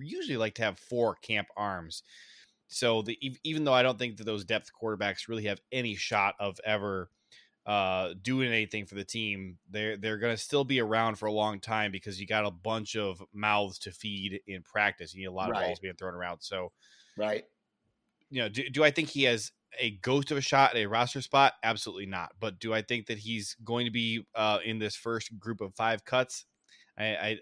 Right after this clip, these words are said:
Speaker 1: I have a hard time seeing that happen.
Speaker 2: Okay.
Speaker 1: Um,
Speaker 2: That's fair.
Speaker 1: but maybe. Um, let's see, wide receiver. You know,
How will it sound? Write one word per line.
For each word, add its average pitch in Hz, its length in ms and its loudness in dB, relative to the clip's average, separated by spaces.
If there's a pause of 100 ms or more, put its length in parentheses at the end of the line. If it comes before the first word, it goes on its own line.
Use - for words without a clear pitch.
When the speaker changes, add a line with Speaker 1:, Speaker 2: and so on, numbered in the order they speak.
(100)
Speaker 1:
I 95 60 -6
have 110 180 2
a 104 40 -2
hard 113 260 4
time 110 220 0
seeing 107 260 -6
that 90 160 -6
happen. 85 420 -4 (380)
Speaker 2:
Okay. 120 300 -2
Speaker 1:
Um, 87 280 -8 (380)
Speaker 2:
That's - 180 -12
fair. 120 300 -2 (920)
Speaker 1:
but 175 200 4
maybe. 110 380 0 (100)
Um, 120 500 -2 (1200)
let's - 160 -18
see, 92 120 -14
wide 120 300 -10
receiver. 131 640 -6
You 147 380 -2
know, 151 60 2